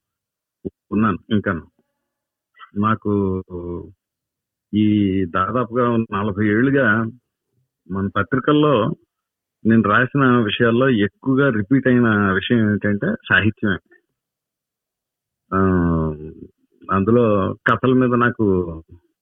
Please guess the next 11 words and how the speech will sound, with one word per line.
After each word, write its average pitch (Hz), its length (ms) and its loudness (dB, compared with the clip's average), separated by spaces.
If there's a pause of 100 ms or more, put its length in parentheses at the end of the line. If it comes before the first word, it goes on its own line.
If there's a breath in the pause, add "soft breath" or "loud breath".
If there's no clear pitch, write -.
ప్రత్యేకం 104 680 -2
ఒక 101 380 -4
అభిమానం 101 600 2
కూడా 101 200 0
ఉంది. 95 320 0 (1120)
హర్షణీయం 143 720 4 (320)
మిత్రులు 123 680 2 (400)
నన్ను 92 680 0 (480)
తిలక్ 151 300 2
కథల 127 280 0
గురించి 120 480 2